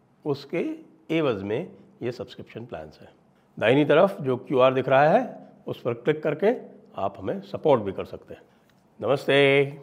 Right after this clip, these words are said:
मैं हूं संजय दीक्षित और आप देख रहे हैं दी जयपुर dialogues। तीसरे विश्व युद्ध की आहट आ गई है। क्यों? क्योंकि ईरान ने कल इसराइल को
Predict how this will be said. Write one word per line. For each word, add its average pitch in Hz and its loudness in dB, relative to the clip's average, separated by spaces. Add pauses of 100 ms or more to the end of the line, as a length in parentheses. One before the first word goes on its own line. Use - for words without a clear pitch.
(300)
मैं 120 0
हूं 127 -2
संजय 117 -4
दीक्षित 117 -6
और 113 -4
आप 104 0
देख 98 -6
रहे 98 -8
हैं 120 -10
दी 107 -8
जयपुर 113 -12
dialogues। 80 -14 (340)
तीसरे 196 4
विश्व 180 2
युद्ध 151 2
की 147 0
आहट 117 2 (540)
आ 101 2
गई 85 -8
है। 78 -16 (540)
क्यों? 147 2
क्योंकि 127 -6
ईरान 120 -2
ने 117 -4
कल 110 -6 (520)
इसराइल 104 -6
को 98 -12